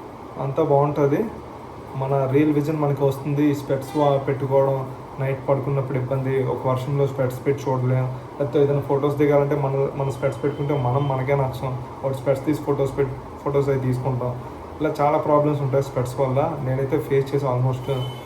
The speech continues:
ఫిఫ్టీన్ ఇయర్స్ నుంచి, నాకు సెవెంత్ క్లాస్ నుంచి ఉండేది సైట్. నాది వచ్చేసి సైడ్ పవర్ వచ్చేసి మైనస్ త్రీ అంత ఉండేది, రెండు both eyes మైనస్ త్రీ, మైనస్ త్రీ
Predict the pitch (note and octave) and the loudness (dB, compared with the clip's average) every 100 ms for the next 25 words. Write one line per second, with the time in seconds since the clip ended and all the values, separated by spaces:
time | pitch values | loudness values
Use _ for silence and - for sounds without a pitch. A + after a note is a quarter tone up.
0 | - - C#3+ C3 C#3+ C#3 C3+ - C#3 C3 | -14 -6 -4 2 4 6 4 2 -2 0
1 | C#3 B2 - C#3 C3 C3+ C3 - C3+ D3+ | -2 -2 -2 -4 -2 0 0 0 -4 -2
2 | C#3 C3+ C3 B2+ C3 C3 C3 G#3+ - - | -2 0 0 0 0 -2 0 -2 -2 -12
3 | - - C#3+ D3 D3+ F3+ F3 D3+ D3 D3 | -10 -2 0 2 0 -2 0 2 2 2
4 | D#3 D3 C#3+ - - F#3+ F3 C#3+ D3 D#3+ | 2 2 0 -4 -2 2 2 2 2 0
5 | - D#3 D#3 D3 C#3+ C#3 C3+ - G#2+ - | 0 0 0 0 2 4 4 2 -2 -8
6 | - - C#3 C#3 D3 B2+ C#3 C3 C#3 C3 | -14 -6 0 4 4 6 4 4 0 0
7 | E3 G3 D3 C3+ C#3 - D3 C3+ C3+ C3 | -2 -2 -2 0 -2 -2 -2 0 -2 -2